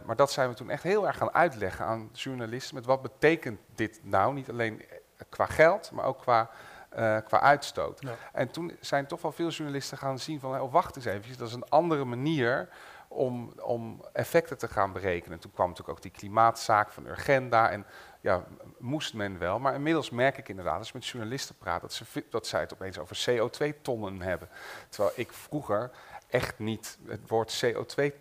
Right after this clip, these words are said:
Speaker 1: ton in de wo-, in mijn mond moest nemen, want dan haakte iedereen af. En nu praat iedereen erover alsof ze weten waar het over gaat. Over het, over het algemeen weten we dat nog steeds niet, maar het is in ieder geval nu een begrip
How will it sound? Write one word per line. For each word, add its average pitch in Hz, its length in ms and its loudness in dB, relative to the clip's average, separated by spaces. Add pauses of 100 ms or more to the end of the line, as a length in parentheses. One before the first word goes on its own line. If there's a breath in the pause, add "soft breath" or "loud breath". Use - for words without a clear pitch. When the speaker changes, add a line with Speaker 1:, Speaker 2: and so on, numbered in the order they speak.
Speaker 1:
ton 104 340 -6
in 104 240 -8
de 101 60 -10
wo-, 104 220 -10
in 107 140 -10
mijn 95 160 -4
mond 101 200 -8
moest 101 220 -10
nemen, 98 220 -2
want 110 120 -8
dan 131 100 -8
haakte 98 380 2
iedereen 107 320 -8
af. 117 260 -2 (280 loud breath)
En 120 120 2
nu 147 100 4
praat 104 320 6
iedereen 98 380 -6
erover 87 500 -6 (160)
alsof - 400 -12 (100)
ze - 160 -10
weten 98 320 2
waar 85 80 -2
het - 120 -4
over 80 200 -10
gaat. 98 300 2
Over - 140 -12
het, - 160 -20 (100)
over 90 100 -6
het - 80 -18
algemeen 85 260 -8
weten 95 180 0
we 92 60 -16
dat 92 140 -4
nog 85 60 -12
steeds 123 280 2
niet, 104 100 -12
maar 101 80 -2
het 107 80 -12
is 110 60 -8
in 139 60 -4
ieder 123 160 -2
geval 107 120 -6
nu 95 100 -10
een 104 60 -6
begrip 139 400 4